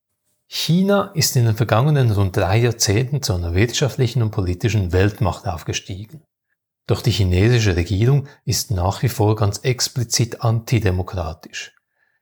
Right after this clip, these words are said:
Wenn überhaupt, werden freie Meinungsäußerung und zivilgesellschaftliche Bewegungen heute noch stärker unterdrückt als früher. Wie dieser Kampf, den die chinesische Regierung gegen Demokratie führt, genau aussieht und was das für Taiwan, für Hongkong,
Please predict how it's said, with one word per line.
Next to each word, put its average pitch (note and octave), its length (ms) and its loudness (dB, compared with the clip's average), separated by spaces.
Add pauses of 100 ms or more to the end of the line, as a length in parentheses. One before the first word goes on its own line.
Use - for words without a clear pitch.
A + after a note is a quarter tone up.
Wenn A#2+ 160 4
überhaupt, A2+ 540 0
werden G#2 240 2
freie A2 340 2
Meinungsäußerung B2 880 0
und G#2+ 180 0
zivilgesellschaftliche G#2 880 0
Bewegungen G#2 480 0
heute G#2+ 340 2
noch A2 300 0
stärker G#2+ 500 0
unterdrückt G2+ 480 -2
als - 120 -2
früher. F#2 480 -2 (1040)
Wie D#3 320 2
dieser D#3+ 300 4
Kampf, E3 500 0
den C#3 160 2
die C3 80 2
chinesische B2+ 560 2
Regierung B2+ 380 2
gegen A#2 240 -2
Demokratie B2 720 0
führt, - 260 -4
genau G#2 420 2
aussieht B2+ 680 -2 (340)
und A#2 220 0
was A2 180 2
das - 140 -2
für - 180 -6
Taiwan, A#2+ 600 0
für F2+ 220 -8
Hongkong, C3 600 -2